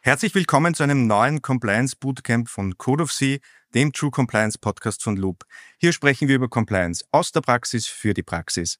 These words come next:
Mein Name ist Martin Reichezeder, ich bin Compliance Officer, ich bin Mitgründer von Loop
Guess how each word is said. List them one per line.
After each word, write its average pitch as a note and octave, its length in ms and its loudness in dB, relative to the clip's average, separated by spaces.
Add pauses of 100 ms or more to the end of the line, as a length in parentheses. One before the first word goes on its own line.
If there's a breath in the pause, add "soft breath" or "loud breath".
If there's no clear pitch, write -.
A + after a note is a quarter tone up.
Mein G#2+ 240 4
Name A#2 240 4
ist G#2+ 160 -2
Martin G2+ 240 2
Reichezeder, C#3 500 2 (340 loud breath)
ich - 240 -6
bin G2+ 240 0
Compliance B2+ 480 0
Officer, C3 520 0
ich G#2 260 -6
bin G2+ 160 -2
Mitgründer C3 480 0
von A2 160 -2
Loop D#3+ 300 -2